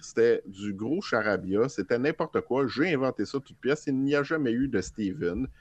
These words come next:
c'était moi. » Et ça a pas pris de temps, en fait, euh, quand le, le pro-, justement, quand il a été arrêté pour qu'il dénonce son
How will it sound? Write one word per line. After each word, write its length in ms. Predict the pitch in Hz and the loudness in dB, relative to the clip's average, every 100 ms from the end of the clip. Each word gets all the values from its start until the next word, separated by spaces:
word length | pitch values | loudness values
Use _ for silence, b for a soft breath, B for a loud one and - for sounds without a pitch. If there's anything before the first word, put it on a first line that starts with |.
| b | b
c'était 380 | - 185 - 110 | -6 -4 2 2
moi. » 340 | 92 87 95 120 B B B 104 | 0 -2 -2 -4 B B B 2
Et 100 | 117 | 4
ça 120 | 151 | 4
a 40 | |
pas 120 | 175 196 | 2 -2
pris 200 | - 92 | -4 -10
de 60 | - | -4
temps, 200 | 117 101 | 0 0
en 60 | 85 | -2
fait, 260 | - 107 - 90 | 0 -2 0 -2
euh, 680 | 87 85 85 85 85 87 87 | 0 0 -2 -2 0 -2 -2
quand 120 | 101 | -2
le, 340 | 101 90 87 87 | 2 4 2 0
le 120 | 87 | -2
pro-, 520 | - 87 87 73 92 | -2 0 0 0 -4
justement, 360 | 92 - 92 104 - | -6 -2 0 0 0
quand 80 | |
il 120 | 90 92 | 0 0
a 20 | |
été 160 | 87 | 4
arrêté 400 | 98 90 87 - | 4 4 0 0
pour 240 | 113 92 - | -4 -6 -10
qu'il 160 | 98 | -6
dénonce 460 | 92 95 95 117 - | 2 4 4 0 0
son 260 | - 92 | 0 0